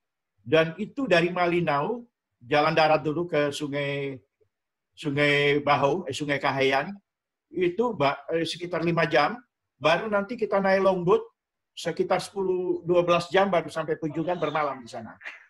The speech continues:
Gitu. Dan siap kita me-, me-, menerobos,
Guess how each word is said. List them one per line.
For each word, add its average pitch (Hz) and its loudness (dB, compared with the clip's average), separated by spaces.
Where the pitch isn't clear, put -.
Gitu. 113 -16
Dan 147 2
siap 214 4
kita 190 2
me-, 170 4
me-, 170 2
menerobos, 175 2